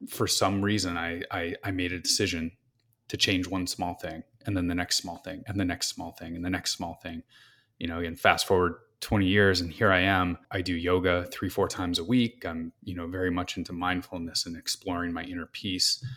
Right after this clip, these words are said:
I'm a regular at the CrossFit gym, at the yoga studio, eat eighty twenty. I, I still eat garbage occasionally, but I keep that to a minimum. So it's, it's been a long, long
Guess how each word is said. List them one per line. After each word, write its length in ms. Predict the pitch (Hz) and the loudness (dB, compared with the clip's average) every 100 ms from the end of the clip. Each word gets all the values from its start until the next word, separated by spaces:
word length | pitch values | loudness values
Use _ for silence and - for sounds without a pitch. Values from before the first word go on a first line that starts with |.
| - _ - | -14 _ -2
I'm 160 | - | 0
a 160 | 78 82 _ | -2 -8 _
regular 580 | 104 95 92 90 90 87 | -2 4 4 4 0 -2
at 80 | 113 | -4
the 80 | 123 | -6
CrossFit 540 | - 90 - - 90 | -4 -2 0 0 -2
gym, 280 | 92 85 87 | -4 -4 -6
at 120 | 85 | -8
the 80 | 87 | -2
yoga 260 | 87 87 92 | -2 0 -2
studio, 640 | - 92 87 85 85 82 - - | -4 -4 -6 -6 -6 -8 -12 2
eat 200 | 110 104 - | 2 2 2
eighty 220 | 107 92 | 2 2
twenty. 360 | - 95 90 85 | 0 2 2 2
I, 160 | 87 - 110 | 0 -2 0
I 40 | |
still 280 | - - 92 | 2 4 2
eat 140 | 90 - _ | 0 -8 _
garbage 380 | 98 85 80 - | 0 0 -2 -6
occasionally, 540 | - 92 85 90 80 | -4 -2 -2 -4 -6
but 180 | 80 82 | -6 -4
I 160 | 78 - - | -6 -10 -14
keep 200 | - 110 | -8 -6
that 180 | 95 - | -6 -8
to 140 | - 87 | -8 -6
a 40 | |
minimum. 400 | 87 90 87 117 - - - - | -4 -4 -2 -4 -6 -12 -8 4
So 120 | 131 | 4
it's, 200 | - - | 6 4
it's 160 | 143 - | 4 8
been 100 | 170 | 10
a 60 | 147 | 10
long, 520 | 110 104 107 104 90 | 10 8 6 4 2
long 520 | 87 87 90 90 87 | 0 0 0 0 -4